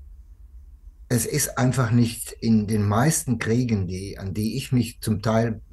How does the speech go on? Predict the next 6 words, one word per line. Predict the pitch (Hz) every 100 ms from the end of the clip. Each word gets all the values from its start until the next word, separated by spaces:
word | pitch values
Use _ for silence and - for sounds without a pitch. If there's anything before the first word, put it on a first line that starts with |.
| 78 -
persönlich | 101 101 131 160 117
erinnere | 90 - 95 90 80 80 -
in | 95 92
meinem | 95 87 85 78 - - - - -
journalistischen | 107 113 110 117 135 - 110 113 95 92 90 -
Leben, | 98 98 95 101 120